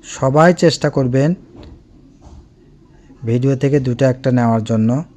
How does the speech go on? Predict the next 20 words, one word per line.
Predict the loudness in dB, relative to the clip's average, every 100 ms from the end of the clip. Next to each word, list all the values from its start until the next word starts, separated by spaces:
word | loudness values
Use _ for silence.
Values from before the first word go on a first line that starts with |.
| -20 -20 -20 -14 -2 2
আর | 2 4
আমাদের | 2 0 0
চ্যানেলে | 0 2 0 0
যারা | 2 2 2
নতুন, | 0 0 0 0
চ্যানেলটাকে | 0 0 0 0 0 0
অবশ্যই | 0 -2 0 -2 -2
সাবস্ক্রাইব | -4 -2 -4 -4 -2
করে | -2 0
রাখবেন। | -2 -4 -6 -8 -18 -20 -20 -20 -20 -20 -20 -20 -20 -20 -20 -20 -20 -14 -8
এটা | -2 -4
একটা | -2 -4
দেখেন | -2 0 -2 -2
ঘিয়া | 0 0 2
কালারের | 0 0 -2
ভিতরে | -4 -4 -4 -4
থাকছে, | -8 -4 -4 -2
ব্ল্যাক, | 0 0 0
আহ, | -6 -20 -20 _ -20 -20 _ -20 -10 -6 -4 -6 -10 -20 -20 -20 -12
সুতা, | -6 -2 0